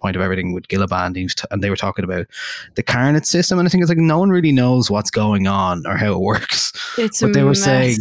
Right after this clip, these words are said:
Speaker 2: <laughs> Yeah.
Speaker 1: yeah, like, thirty percent of the cost of, of their equipment is being held in a deposit.
Speaker 2: Yeah.
Speaker 1: Um, and it's just, I don't really know how it works <laughs> at all. It's like,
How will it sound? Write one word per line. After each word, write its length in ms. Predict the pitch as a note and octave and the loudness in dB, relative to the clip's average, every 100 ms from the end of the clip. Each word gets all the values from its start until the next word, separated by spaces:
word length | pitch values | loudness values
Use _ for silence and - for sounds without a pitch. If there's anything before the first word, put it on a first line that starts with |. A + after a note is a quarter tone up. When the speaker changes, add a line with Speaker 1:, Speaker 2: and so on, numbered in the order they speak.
| G#2 | -6
Speaker 2:
<laughs> 100 | - | -2
Yeah. 220 | G#3 - - | -2 -2 -2
Speaker 1:
yeah, 140 | C3+ C#3 | -2 0
like, 180 | A#2 - - - | 0 -2 -6 -4
thirty 260 | C#3 C3+ | -2 0
percent 400 | A#2 A2+ C3 A#2 G#2 | 0 0 2 2 0
of 60 | |
the 80 | G2 | -4
cost 500 | - G#2+ G#2+ G2+ - | -2 -2 -2 -4 -4
of, 220 | G2 E2+ E2 | -6 -6 -12
of 340 | F#2 F#2+ F#2 F#2 _ - | -6 -4 -4 -8 _ -6
their 140 | F#2+ | -6
equipment 460 | - A2 - F#2+ F2 | -4 -6 -4 -6 -8
is 120 | - | -8
being 180 | F2 F2 | -8 -4
held 300 | F#2+ F#2+ F#2 | -2 0 0
in 100 | F2+ | -2
a 80 | |
deposit. 560 | F2 D#2+ - F2+ D#2+ D#2 - _ - - - | -4 -6 -4 -2 -4 -8 -10 _ -20 -12 -4
Speaker 2:
Yeah. 280 | G#3 F#3+ F2+ | 0 0 -2
Speaker 1:
Um, 300 | F2 F2 - | -4 -6 -6
and 160 | F#2 F2 | -6 -4
it's 140 | - | -4
just, 440 | A2+ - - - _ _ - | -4 -4 -6 -8 _ _ -4
I 40 | |
don't 120 | F#2 | -2
really 180 | G2 F#2 | 0 0
know 160 | F#2 F2+ | -2 0
how 140 | F#2 | -2
it 80 | - | -2
works 420 | F2+ F#2+ - - | -4 -4 -4 -4
<laughs> 60 | - | -2
at 60 | - | 0
all. 220 | A2 A2 | 2 2
It's 220 | F2+ - | 0 -2
like, 260 | F2+ F2+ | -2 -4